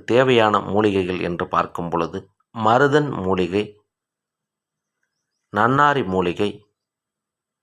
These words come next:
வெள்ளை ஊமத்தை மூலிகை, மருளோமத்தன் மூலிகை, இந்த நான்கு மூலிகைகளுக்கும் முறைப்படி காப்பு கட்டி,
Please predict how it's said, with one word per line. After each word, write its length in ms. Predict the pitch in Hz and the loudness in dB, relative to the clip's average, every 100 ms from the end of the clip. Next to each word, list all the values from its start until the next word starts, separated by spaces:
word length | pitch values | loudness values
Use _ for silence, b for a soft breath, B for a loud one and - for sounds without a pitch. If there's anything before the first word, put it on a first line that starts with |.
| _ _ _ _ _ _ | _ _ _ _ _ _
வெள்ளை 480 | 98 95 123 156 160 165 165 _ 98 | -6 0 2 2 2 0 -6 _ -2
ஊமத்தை 480 | 117 117 110 - 101 | 0 0 0 -4 -4
மூலிகை, 440 | 90 90 87 104 104 - _ _ _ _ _ _ _ _ _ _ _ _ _ | -2 -2 -2 -4 -6 -12 _ _ _ _ _ _ _ _ _ _ _ _ _
மருளோமத்தன் 840 | 101 107 135 147 131 101 - 110 107 | 0 2 4 2 0 -2 -4 -4 -4
மூலிகை, 440 | 87 85 85 90 - _ _ _ _ | -2 -2 -4 -6 -10 _ _ _ _
இந்த 340 | 117 139 139 120 - 101 | -4 -2 -2 -4 -4 0
நான்கு 540 | 107 131 151 135 143 175 | 4 4 2 -2 -6 -8
மூலிகைகளுக்கும் 880 | 104 101 95 90 82 85 - - 107 _ _ _ _ _ _ _ _ - | -4 0 0 -2 -2 -4 -6 -10 -12 _ _ _ _ _ _ _ _ -4
முறைப்படி 580 | 107 135 147 147 117 139 | 2 2 2 0 -2 -2
காப்பு 380 | 143 98 95 95 | 0 0 0 -4
கட்டி, 400 | - 85 85 101 | -4 -4 -6 -12